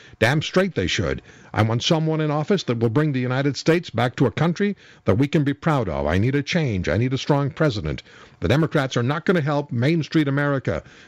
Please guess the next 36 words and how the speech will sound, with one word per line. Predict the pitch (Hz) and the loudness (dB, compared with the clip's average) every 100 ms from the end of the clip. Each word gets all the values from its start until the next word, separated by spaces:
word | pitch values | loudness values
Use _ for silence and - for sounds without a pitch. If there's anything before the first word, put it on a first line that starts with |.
| - | -2
I | 104 | 2
need | 117 120 | 2 0
someone | 160 139 135 120 | 0 0 0 0
like | 113 - | -2 -4
Trump. | - 190 87 92 | 0 0 0 -2
I | |
need | 104 110 | 0 0
someone | - 151 143 | 0 0 -2
to | - | -2
come | 160 147 147 | 2 2 0
in | 160 147 | 0 0
and | 131 113 | 0 0
kick | 165 151 | 0 2
ass. | 139 82 64 - - - - - | 0 0 -4 -6 -10 -20 -14 -6
If | 82 | 0
Trump | - 139 | 2 2
is | 135 | 0
only | 143 131 98 | 0 -2 -2
half | 135 165 | -2 0
the | 202 | 2
man | 151 147 151 107 | 2 0 -2 -2
Ronald | 117 175 175 160 | 0 0 0 0
Reagan | 170 127 98 | 0 -2 -2
was, | 78 98 - - - - | -2 -2 -4 -10 -20 0
the | 101 | 2
U | 131 131 | 2 0
S | 123 - | -4 -2
may | 104 160 | 0 0
be | 151 143 135 | -2 -4 -2
able | 123 | -4
to | - | -2
recover. | 120 117 139 76 69 80 | -2 0 0 0 -4 0
I | 95 | 0
shudder | - 143 160 156 | 2 0 -2 -4
of | 135 | -8
thinking | - 147 - 85 | 0 0 2 -4